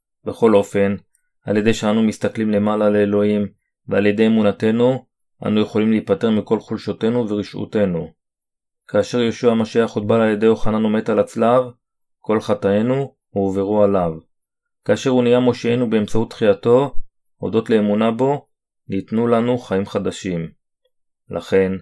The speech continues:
עלינו להיפטר מכל הדברים האלה אשר מאחורינו, ולהגיע קדימה לדברים אשר מלפנים, ולרדוף אחרי המטרה.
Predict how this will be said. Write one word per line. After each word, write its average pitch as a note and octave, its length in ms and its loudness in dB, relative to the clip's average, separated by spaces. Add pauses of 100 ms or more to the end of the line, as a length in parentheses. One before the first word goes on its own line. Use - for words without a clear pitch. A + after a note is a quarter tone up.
(520)
עלינו G#2 320 0
להיפטר G#2 440 0
מכל G#2+ 300 0
הדברים G2+ 400 0
האלה G2+ 240 2
אשר G#2 200 -8
מאחורינו, G#2 840 -2 (320)
ולהגיע G2+ 460 2
קדימה A2+ 600 -2 (440)
לדברים G2+ 400 2
אשר G#2+ 180 -2
מלפנים, G#2+ 680 -2 (400)
ולרדוף G2 640 -2 (180)
אחרי F#2+ 220 0
המטרה. F2 560 -4